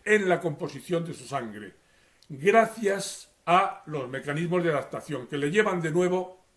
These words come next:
al equilibrio. Si este poder de autorregulación fracasa, aparece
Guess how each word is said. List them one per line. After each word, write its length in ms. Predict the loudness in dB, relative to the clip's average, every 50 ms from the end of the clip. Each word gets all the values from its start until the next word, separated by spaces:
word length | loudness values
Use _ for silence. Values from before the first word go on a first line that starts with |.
| _ _ _
al 160 | -2 0 0
equilibrio. 640 | 0 -2 -4 -8 -8 -8 -8 -8 -10 -14 -20 -20 -20 -20 _ _ _ _ _ _ _ _ -20 _ _ _ _ _ _ _ _ _ _ _ _ _ _
Si 280 | -12 -10 -8 -4 2 6
este 280 | 6 6 6 4 2
poder 420 | 4 4 4 4 4 2 0 0 0
de 120 | 2 4
autorregulación 1080 | 4 2 2 0 -2 -2 0 -2 -4 -4 -4 -4 -4 0 2 4 6 6 4 4 0 -10 -20 _ _ _
fracasa, 1000 | _ -14 -8 -6 -4 -4 -2 0 2 4 4 4 4 4 4 2 2 0 -4 -14 _ _ _ _ _ _ _ _ _ _ _ _ _ _ _ _ _ _ 0
aparece 760 | 2 2 4 4 6 6 8 8 8 6 4 0 -2 -2 -2